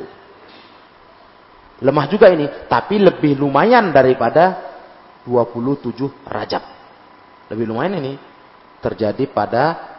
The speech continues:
bulan Rabiul Awal, tapi tanggalnya nggak jelas. Paham kalian?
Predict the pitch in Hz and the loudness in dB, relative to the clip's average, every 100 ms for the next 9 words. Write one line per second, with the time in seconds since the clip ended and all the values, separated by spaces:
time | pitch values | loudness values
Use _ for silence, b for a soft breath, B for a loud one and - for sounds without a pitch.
0 | - 110 107 127 143 - 110 104 117 120 | -12 -6 -2 -2 -2 -8 -6 -6 -4 -4
1 | 110 - 110 107 104 92 - 131 175 135 | -4 -6 -8 -6 -8 -6 -4 -4 2 2
2 | 117 123 156 120 101 113 101 - - - | 2 0 0 -2 -4 -4 -6 -8 -14 -20
3 | - - - - - _ - - _ - | -20 -20 -20 -20 -20 _ -20 -20 _ -20
4 | - - - - - _ - - _ - | -20 -20 -20 -20 -20 _ -20 -20 _ -20
5 | - - - - - - 120 131 117 | -20 -20 -20 -20 -20 -8 -6 -4 -6